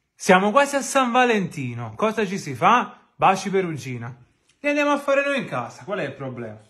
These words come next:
Cioccolato lo mettiamo a sciogliere nel microonde. Vai. Perfetto, cioccolato sciolto. Ci ho messo anche un po' di burro, mi raccomando, eh. Poi ci andiamo a mettere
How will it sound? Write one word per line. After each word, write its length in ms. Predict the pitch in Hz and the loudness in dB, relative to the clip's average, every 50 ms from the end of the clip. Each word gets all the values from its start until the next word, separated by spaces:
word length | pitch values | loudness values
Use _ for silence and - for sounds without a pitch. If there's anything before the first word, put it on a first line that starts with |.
| _ - - _ _ _ _ _ | _ -20 -20 _ _ _ _ _
Cioccolato 800 | - - 285 285 285 269 214 185 185 220 254 240 247 240 - - | -4 0 2 2 2 2 2 4 4 4 4 2 0 -4 -6 -6
lo 100 | 190 196 | -6 -6
mettiamo 340 | 196 185 180 - 185 180 180 | -6 -6 -6 -6 -4 -4 -4
a 40 | 165 | -4
sciogliere 400 | - - 185 170 170 180 185 180 | -4 -6 -4 -4 -2 -2 -4 -4
nel 100 | 180 180 | -4 -6
microonde. 680 | 180 175 156 143 143 127 117 113 117 113 110 - - _ _ _ _ | -6 -6 -4 -6 -6 -6 -8 -10 -12 -14 -16 -16 -20 _ _ _ _
Vai. 260 | 165 175 170 131 - - - - _ _ _ _ | 2 2 2 2 -2 -8 -16 -20 _ _ _ _
Perfetto, 580 | _ 269 277 - - - 202 160 143 - - 151 | _ -2 -2 0 -2 -2 -2 -2 -2 -4 -6 -6
cioccolato 800 | 143 180 175 - - 196 208 220 254 277 254 254 247 214 - - | -4 -4 -6 -6 -4 0 2 4 4 2 2 -2 -4 -6 -6 -10
sciolto. 540 | - - - 190 165 147 143 - - 208 214 | -12 -6 -2 0 2 2 0 -2 -4 -4 -4
Ci 100 | 208 240 | -2 0
ho 40 | 226 | 0
messo 300 | 220 226 220 220 - 254 | 0 0 0 -2 -2 -2
anche 260 | 269 285 285 - - | 0 0 -2 -2 -4
un 200 | 262 240 220 - | -4 -4 -4 -4
po' 300 | - 233 226 220 226 - - | -4 -4 -4 -4 -6 -8 -8
di 140 | 175 185 | -8 -8
burro, 420 | 170 156 156 165 156 147 135 160 165 | -8 -6 -6 -4 -4 -4 -4 -6 -6
mi 120 | 175 185 | -2 0
raccomando, 720 | 185 185 180 - - 170 151 135 117 110 120 135 160 196 233 | 0 0 0 -2 -6 -6 -6 -4 -6 -6 -6 -2 0 2 2
eh. 160 | 254 254 226 - - - - - - - - - - - - - - | 2 2 -2 -6 -12 -20 -12 -10 -10 -10 -10 -14 -18 -20 -20 -8 -2
Poi 260 | 226 220 180 139 127 | 0 2 2 0 -2
ci 80 | - 175 | -4 -6
andiamo 280 | 185 196 214 214 220 | -4 -4 -2 -2 0
a 40 | 220 | -2
mettere 680 | 202 185 160 135 123 - - - 127 127 120 120 - | -2 -4 -6 -8 -10 -12 -12 -12 -10 -10 -10 -10 -8